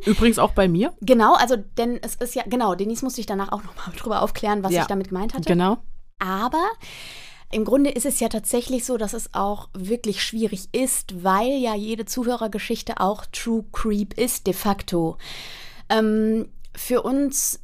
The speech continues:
Speaker 2: war, also unsere Idee dahinter war aber ursprünglich,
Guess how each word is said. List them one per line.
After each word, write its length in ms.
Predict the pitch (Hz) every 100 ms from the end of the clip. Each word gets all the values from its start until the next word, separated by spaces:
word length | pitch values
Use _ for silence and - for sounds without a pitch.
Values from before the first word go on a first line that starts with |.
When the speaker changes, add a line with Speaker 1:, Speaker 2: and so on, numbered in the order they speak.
| 135
Speaker 2:
war, 720 | 185 190 214 208 208 214 156
also 180 | - 202
unsere 240 | 247 254 262
Idee 220 | 214 233
dahinter 500 | 247 233 254 247 220
war 200 | 214 214
aber 220 | 196 202
ursprünglich, 800 | 214 214 - 214 202 196 190